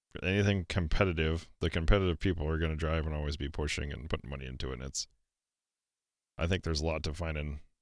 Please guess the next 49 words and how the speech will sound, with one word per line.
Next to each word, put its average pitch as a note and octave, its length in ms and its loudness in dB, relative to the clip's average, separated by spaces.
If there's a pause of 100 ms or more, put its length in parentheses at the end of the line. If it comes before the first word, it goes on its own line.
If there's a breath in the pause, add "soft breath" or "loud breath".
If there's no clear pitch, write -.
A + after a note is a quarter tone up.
(200)
you E2 80 -2
know, D#2+ 80 0
for, E2+ 200 2
there's A2 200 6
a E2+ 40 2
lot F2 180 2
of D2 60 -2
entry-level D#2 540 -2
combos, D2+ 440 -2
and E2+ 80 -2
I E2 40 -2
know E2 300 -2 (240)
talking F2+ 240 0
to D#2+ 40 -2
John D#2+ 200 -4
McLaughlin D2+ 460 -2
in D2 40 -4
Saint D#2 240 0
Louis, D2+ 240 0
like, D#2+ 120 0
he F2 100 0
wants D#2+ 160 0
to - 80 -2
come E2 100 -2
out D#2 140 -2
and D2 80 -6
do D2+ 100 -2
an D2 80 -4
episode D2 400 0
so E2 160 2
bad D2+ 280 -2
and D2+ 100 -6
talk D#2+ 240 -2
about D#2 260 -4
budget D#2+ 320 -2 (120)
stockers, C#2+ 600 -4
like, D2 140 -4 (880)
you - 80 -6
know, D2 220 -2 (160)
there's F#2+ 200 4
no G#2 140 4
reason, E2 580 0
all F2+ 220 0
my E2 160 -2
friends F2 240 -2
at C#2+ 100 -4
Bracket D2 320 -2
Race, C2+ 280 -4
there's F2 280 0